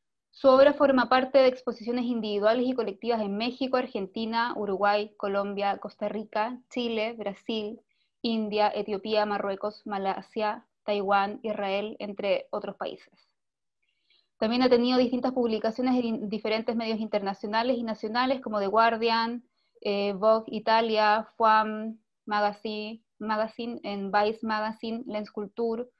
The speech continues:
eh, Der Griff, El, The Sun, entre otras,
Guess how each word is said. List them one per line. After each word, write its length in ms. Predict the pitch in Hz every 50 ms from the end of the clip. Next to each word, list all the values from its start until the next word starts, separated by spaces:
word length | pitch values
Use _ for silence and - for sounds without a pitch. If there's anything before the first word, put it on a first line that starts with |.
| _ _ _ _ _ _ _ _ _ -
eh, 460 | 214 208 208 202 202 202 202 202 202
Der 160 | 190 214 208 208
Griff, 360 | 196 220 233 233 254 254 - - _ _ _ _ _ _ _ _ _ _
El, 560 | - 240 240 233 233 233 226 233 233 - - _ _ - 240
The 120 | 208 220
Sun, 600 | - - - 240 226 220 220 220 226 226 233 226 _ _ _ _ _ -
entre 600 | - 220 208 202 - 214 208 196 190 185 - - _ -
otras, 380 | - 208 208 196 190 202 196